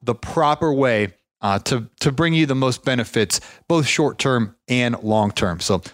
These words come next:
looking forward to our conversation today. Thanks to today's episode sponsor. That's our friends at Jobber. Jobber is a customer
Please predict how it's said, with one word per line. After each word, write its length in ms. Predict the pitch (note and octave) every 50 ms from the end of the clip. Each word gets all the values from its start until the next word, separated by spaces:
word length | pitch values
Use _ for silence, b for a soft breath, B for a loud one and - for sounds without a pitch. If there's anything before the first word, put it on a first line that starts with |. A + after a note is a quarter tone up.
| B
looking 160 | - G3 G#3 F#3+
forward 380 | - - F3+ E3+ D#3+ C#3+ -
to 120 | - E3+ D3+
our 120 | C3+ B2
conversation 720 | - D3 D3 C#3+ D3 D3 C3 - - C3+ B2+ - - B2+
today. 320 | A#2+ A2+ A2+ C3 C3 A2 - B B B B B B -
Thanks 260 | G3+ A#3 B3+ - -
to 280 | - - A#3+ B3 B3+ F#3+
today's 480 | - - - G3+ G3 G3+ G#3 G3+ D3+ - - _ _
episode 680 | F3 G#3+ - - B3 - - G3+ F#3 E3+ D3+ C#3 - -
sponsor. 880 | - - - - _ G#3 A3+ B3+ C#4 B3 - - - E2+ G2 C3+ D#3 B B B B B B
That's 220 | A#2 B2 C3+ -
our 140 | - C#3+ C#3
friends 420 | - - - E3 D#3+ E3+ E3 D3+ - -
at 320 | - D3+ D3+ - - -
Jobber. 560 | A2+ - D#3 D#3 F3+ G#3 F#3+ B2 G2+ G2+ C3+ D3+ B B B B B B
Jobber 320 | - E3+ E3+ F3+ F3 F3+
is 160 | D3+ D#3+ C#3 C#3+
a 80 | C3
customer 840 | A#2 - - - - F#3+ G#3 - - - A3+ A3 A#3 B3+ C4 B3 -